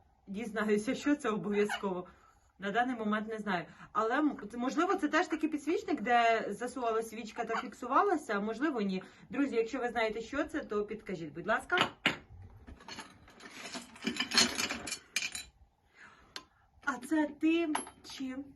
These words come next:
гасити свічки. Не знаю ще правильної назви, обов'язково знайду, щоб ділитися із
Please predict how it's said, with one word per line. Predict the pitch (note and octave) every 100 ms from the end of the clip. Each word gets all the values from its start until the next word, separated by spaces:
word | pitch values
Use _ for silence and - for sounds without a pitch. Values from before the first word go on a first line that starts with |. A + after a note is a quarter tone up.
| -
гасити | D#3+ B3 - D4+ C#4 -
свічки. | F3+ - G3+ - - E3 E3+ - - _ _ _ _ _ _ _ - - A3
Не | B3
знаю | C4 C4+ A#3+
ще | - A#3
правильної | - G3+ G3 G3 G3+
назви, | G3+ A3 C4+ A3
обов'язково | G3+ F3 G3 G3+ - G3+ F#3+
знайду, | F#3+ G3 F3+ A#3+
щоб | C4 G#3 E3
ділитися | F#3 F#3 G3+ A3+ G#3+ G3+ F#3 - - - _ -
із | G#3+ A3+